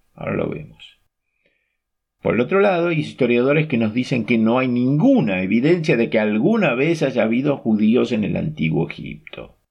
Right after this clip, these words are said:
Y acá sí que tenemos dos posturas totalmente enfrentadas, que los judíos fueron los esclavos que hicieron las pirámides y que, al contrario, nunca hubo judíos en Egipto.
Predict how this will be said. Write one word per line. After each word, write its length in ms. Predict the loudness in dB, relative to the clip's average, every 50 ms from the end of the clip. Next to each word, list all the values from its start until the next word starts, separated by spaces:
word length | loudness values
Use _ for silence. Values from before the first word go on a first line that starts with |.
| _ _ _ _ _ _ _ _ _ -6
Y 60 | -6
acá 280 | -6 -2 0 0 0 0
sí 220 | 0 -2 -4 -2
que 120 | -2 -6 -2
tenemos 600 | -2 -2 0 2 2 2 2 2 0 -4 -6 -16 _ _ _ _
dos 300 | -6 0 2 2 2 0
posturas 480 | 0 -4 -4 -2 0 0 2 2 2 0
totalmente 640 | 0 -2 0 0 0 0 0 -2 -2 -2 -2 -2 -2
enfrentadas, 720 | -2 -2 -2 -4 -2 0 0 0 0 0 -4 -8 -12 -16 _ _ _ _ _ _ -2
que 120 | 0 0
los 120 | 2 2
judíos 260 | 2 2 2 2 2 2
fueron 200 | 0 0 0 0
los 100 | 0 0
esclavos 400 | -2 0 2 2 2 2 0 -4
que 60 | -6
hicieron 200 | -2 -2 -2 -2
las 120 | -2 -2
pirámides 520 | -2 0 0 0 0 0 -2 -4 -4 -6 -10 -14 -6
y 140 | -4 -4 0
que, 180 | 2 2 2 2
al 100 | 2 2
contrario, 480 | 0 -2 0 0 0 0 0 0 2
nunca 560 | 4 4 6 6 4 4 2 2 0 0 2 2
hubo 240 | 2 2 2 2
judíos 460 | 0 0 0 2 2 2 2 2 0 -2
en 80 | -4
Egipto. 460 | -4 -4 -4 -6 -6 -8 -14 -14 -16